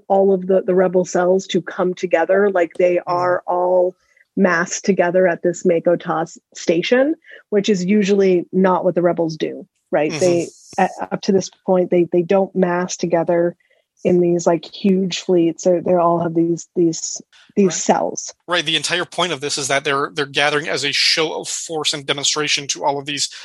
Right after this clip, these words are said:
Speaker 2: visiting ambassadors and dignitaries to hopefully recruit even more planets and more
Speaker 1: Right.
Speaker 2: cells into them. But the whole, the whole point, and they, they talk about this in this story and also the, the story that preceded this issue, is that they will all jump to different points, like, these predetermined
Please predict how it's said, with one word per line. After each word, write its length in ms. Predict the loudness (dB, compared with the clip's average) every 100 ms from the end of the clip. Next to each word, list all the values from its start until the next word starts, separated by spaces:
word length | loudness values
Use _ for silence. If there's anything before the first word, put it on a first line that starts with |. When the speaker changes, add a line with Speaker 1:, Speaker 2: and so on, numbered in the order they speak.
| -20 -18
Speaker 2:
visiting 420 | -4 -2 0 0 -2
ambassadors 600 | -2 0 0 -2 -4 -6
and 120 | -6
dignitaries 520 | -6 -6 -6 -4 -4 -4
to 100 | -4
hopefully 340 | -4 -2 -4
recruit 640 | -4 -10 -8 -6 -4 -4 -6
even 340 | -6 -4 -4 -4
more 220 | -2 -2
planets 500 | -2 -6 -4 -4 -4
and 140 | -4
more 280 | -8 -6 -8 -10 -10
Speaker 1:
Right. 160 | -8 -2
Speaker 2:
cells 380 | 0 0 0 -4
into 100 | -6
them. 200 | -10 -12 -16 -16 -14
But 220 | -6 -4
the 60 | -2
whole, 260 | -2 -2 -2 -2
the 100 | -4
whole 140 | -4 -4
point, 320 | -2 -4 -2
and 80 | -2
they, 180 | -2
they 160 | -2 -4
talk 220 | -2 -4
about 180 | -4 -6
this 400 | -2 -2 -2 -4 -4
in 280 | -6 -6
this 140 | -6 -6
story 240 | -4 -2
and 80 | -2
also 220 | -2 -4
the, 160 | -6 -10
the 80 | -4
story 280 | -4 -2 -6
that 140 | -6
preceded 440 | -6 -2 -2 -2 -4
this 220 | -2 -2
issue, 220 | -2 -8 -12 -16 -16 -10 -4
is 200 | -2 0
that 320 | 0 -2 -6
they 320 | -6 -2 -2
will 220 | -4 -4 -2
all 200 | -2 -2
jump 320 | -2 -2 -2
to 160 | -6 -6
different 360 | -6 -6 -8 -8
points, 400 | -6 -2 -2 -4
like, 140 | -8
these 120 | -10
predetermined 840 | -8 -6 -4 -4 -4 -6 -8 -10 -16